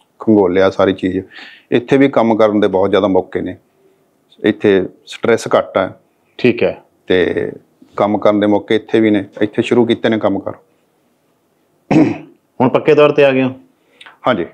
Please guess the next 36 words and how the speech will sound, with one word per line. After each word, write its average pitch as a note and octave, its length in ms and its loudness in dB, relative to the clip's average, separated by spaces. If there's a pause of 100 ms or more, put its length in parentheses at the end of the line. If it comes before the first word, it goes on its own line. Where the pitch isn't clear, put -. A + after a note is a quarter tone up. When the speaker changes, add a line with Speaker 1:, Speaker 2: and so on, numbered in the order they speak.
(1200)
Speaker 1:
ਹੁਣ A2 100 -2
ਮੈਨੂੰ A2 300 0
ਤਕਰੀਬਨ G#2 340 0
ਤਿੰਨ G#2+ 200 0
ਸਾਲ G#2 220 0
ਹੋ F2+ 80 -2
ਗਏ G2 100 0
ਆਏ F#2+ 140 2
ਨੂੰ। G2 120 -6 (380)
Speaker 2:
ਗਏ A#2+ 140 6
ਨਹੀਂ C#3 100 4
ਉਹ B2+ 40 -2
ਤੋਂ C3 80 2
ਬਾਅਦ? B2+ 220 2 (920)
Speaker 1:
ਆ, B2 200 4
ਵਿੱਚ C3 260 0
on C3+ 260 2
off - 180 -2
ਜਾਈਦਾ B2 320 2
ਕਦੇ C#3 280 2
ਬੇਟੇ A2+ 300 0
ਕਰਕੇ। - 360 -2 (540)
Speaker 2:
ਠੀਕ B2+ 280 2
ਹੈ। F#2 200 -2 (140)
Speaker 1:
ਤੇ F#2 220 2
ਕੁਛ G#2 260 -2
ਦਿਨਾਂ G#2 240 2
ਲਈ F#2+ 200 2
ਜਾਂ F#2+ 200 0
ਵੀਹ G#2 160 2
ਦਿਨ G2+ 200 0
ਲਈ, F#2+ 120 -2
ਮਹੀਨੇ G2 280 0
ਲਈ F#2 120 0
ਚਲੇ F#2 260 -2
ਗਏ। G2 100 -8